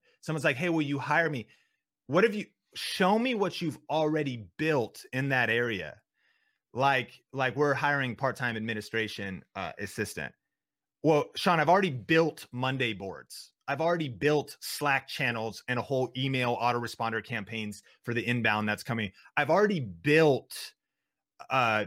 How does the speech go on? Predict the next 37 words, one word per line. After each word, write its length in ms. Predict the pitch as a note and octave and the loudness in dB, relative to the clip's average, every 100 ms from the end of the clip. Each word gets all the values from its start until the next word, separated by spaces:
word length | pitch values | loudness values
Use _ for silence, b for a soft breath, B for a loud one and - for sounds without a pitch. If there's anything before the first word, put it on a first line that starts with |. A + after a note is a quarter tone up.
| - | -4
two 260 | - F3+ | 0 4
other 200 | D#3 D3 | 6 6
V 280 | B2+ A2 C#3 | 4 2 4
As 400 | C3+ C#3 A#2 G2 - | 4 4 2 -2 -4
under 240 | B2+ B2+ | -2 0
me 140 | A#2+ A2+ | 0 -2
at 60 | |
a 40 | G#2+ | -2
different 260 | A2+ A2 | -4 -6
co-, 100 | A#2+ A#2 | -6 -2
I've 120 | C#3+ | 2
already 260 | F#3 G3 | 2 0
b-, 160 | C3 - b b - | -4 -10 b b 0
like, 340 | C#3 C3 - _ _ _ | 2 2 -4 _ _ _
when 180 | C#3 C#3+ | -4 0
I 120 | D3+ | 2
think 160 | D#3+ C#3+ | 2 0
about 440 | B2 B2+ A#2+ A2+ | 2 4 4 0
in 80 | B2 | -4
terms 360 | C3 C3 B2+ A2+ | -4 -2 -2 -2
of, 360 | A2+ A2 F#2+ _ - | 0 -2 -4 _ -8
have 180 | C3 C#3+ | -4 -2
you 80 | C#3+ | -4
built 360 | G#2 D#3+ E3 | -2 -2 -2
a 40 | C3 | -8
team 300 | - E3+ E3 | -6 -4 -4
before? 340 | A#2 F#2+ D2 _ _ _ _ - | -6 -8 -12 _ _ _ _ -4
I'm 100 | F#3+ | -2
not 140 | A3 | 0
saying 180 | F#3+ D#3+ | 0 2
every 140 | C#3+ | 2
one 100 | C#3 | 0
of 60 | C3 | 0
these 120 | A#2 | -4
positions 480 | - A2 A#2+ F#2+ F2+ | -6 -4 -4 -6 -6
needs 300 | C3+ D#3 - | -6 -6 -8
that, 180 | D#2+ | -12